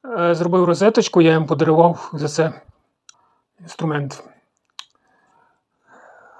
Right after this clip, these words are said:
Ну, а потім ми з-, ввечері з Олександрою пішли б на прогулянку.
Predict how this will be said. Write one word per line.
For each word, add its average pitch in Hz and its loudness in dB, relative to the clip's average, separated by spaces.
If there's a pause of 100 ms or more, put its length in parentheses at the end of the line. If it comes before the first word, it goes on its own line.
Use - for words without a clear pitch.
Ну, 226 2
а 202 4
потім 175 0
ми 170 -2
з-, 147 -10
ввечері 165 2
з 143 -6
Олександрою 160 0 (400)
пішли 160 -8
б 160 -8
на 160 -4
прогулянку. 143 -4